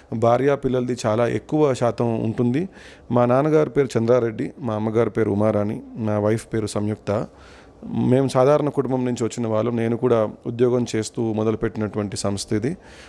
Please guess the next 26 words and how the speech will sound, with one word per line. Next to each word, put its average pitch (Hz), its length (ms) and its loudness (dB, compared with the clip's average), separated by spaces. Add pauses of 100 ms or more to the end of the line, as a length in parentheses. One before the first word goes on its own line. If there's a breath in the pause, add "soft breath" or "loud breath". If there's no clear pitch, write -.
(160)
So, 117 60 2
ఉద్యోగాన్ని 120 540 2
వదిలి 135 520 0
నేను 113 220 -2
ఇది 110 160 -2
సంస్థ 113 380 -2
పెట్టడానికి 113 360 -2
ముఖ్య 113 300 0
కారణం 147 500 0 (400 soft breath)
యంగ్‌స్టర్స్‌ని 165 760 2
ఎక్కువగా 143 720 2 (200)
మోటివేట్ 123 540 -2
చేయాలి. 107 300 0
ఎందుకంటే 123 340 -2
యంగ్‌స్టర్స్ 127 640 0
చాలా 117 200 4
ఈజీగా 151 720 0
సైడ్ 123 340 -2
లైన్ 123 220 2
అయ్యి 123 160 0
సైడ్ 113 280 -2
వేలో 117 460 0 (400 loud breath)
వెళ్ళడానికి 117 480 2
అవకాశం 113 480 0
ఎక్కువ 110 220 -4
ఉంటుంది. 110 440 -4